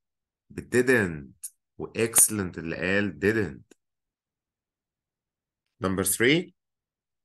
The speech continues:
She as a teacher when she was young. اشتغلت مدرسة وهي صغيرة.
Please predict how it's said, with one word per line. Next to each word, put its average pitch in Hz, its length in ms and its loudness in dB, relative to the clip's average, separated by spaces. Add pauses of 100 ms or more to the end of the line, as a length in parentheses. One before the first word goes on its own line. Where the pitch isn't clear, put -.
(640)
She 151 600 2 (960)
as 98 140 -4
a 95 60 -6
teacher 180 640 2 (220)
when 135 160 -4
she 120 180 -6
was 123 360 2
young. 110 420 0 (1700)
اشتغلت 151 640 -2
مدرسة 120 680 2 (220)
وهي 127 760 -2 (260)
صغيرة. 98 640 0